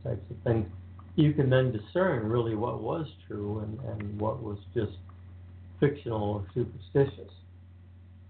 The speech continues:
So what we find in the ancient pre-Christian writings is we do find, um, a religious connection. Uh, Medea, for example, is a priestess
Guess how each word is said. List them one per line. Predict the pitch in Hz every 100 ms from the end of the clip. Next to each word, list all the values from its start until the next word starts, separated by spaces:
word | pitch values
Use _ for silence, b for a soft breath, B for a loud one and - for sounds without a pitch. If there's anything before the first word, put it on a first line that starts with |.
| - - -
So | 143
what | 165 202
we | 175 -
find | 190 202
in | 170
the | 123
ancient | 120 131 - 127
pre-Christian | - 139 - 120 - 110
writings | 104 120 156 127 104 104 -
is | 147 107 -
we | 117
do | 110 160 202 -
find, | 110 107 110 117 - - - - - - - - -
um, | 120 113 113 127 185 - -
a | 127
religious | 120 127 123 120 -
connection. | 147 202 - - - - - - - - - - -
Uh, | 120
Medea, | 113 117 160 165 117
for | - 110
example, | 101 110 107 95 113
is | 107
a | 107
priestess | - 123 - -